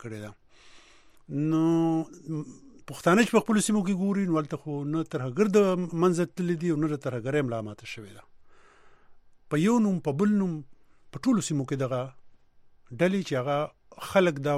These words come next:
وایي، دا د پاکستان استخباراتي ادارو جوړې کړې دي، هغوی روزلي دي، هغوی اوس هم روزي، د هغوی په سر لا-، لاس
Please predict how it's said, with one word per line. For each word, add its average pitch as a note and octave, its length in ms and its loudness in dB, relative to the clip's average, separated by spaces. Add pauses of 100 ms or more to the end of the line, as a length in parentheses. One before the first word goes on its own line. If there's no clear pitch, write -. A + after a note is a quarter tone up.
وایي، D3 240 -2 (720)
دا C#3 120 -4
د C3+ 100 -4
پاکستان B2 480 -4
استخباراتي A#2 640 -8
ادارو A2+ 260 -10 (100)
جوړې G#2 260 -14
کړې D#3 260 -4
دي، E3 120 -4 (280)
هغوی G#2+ 220 -12 (100)
روزلي C#3 480 0
دي، E3+ 120 0 (220)
هغوی A2 180 -12
اوس D3+ 240 -8
هم F3 160 -4
روزي، F3 300 -4 (100)
د B2+ 80 -2
هغوی A#2+ 220 -8
په - 100 -12
سر C3 240 -6
لا-، B2 240 -12
لاس D#3 240 0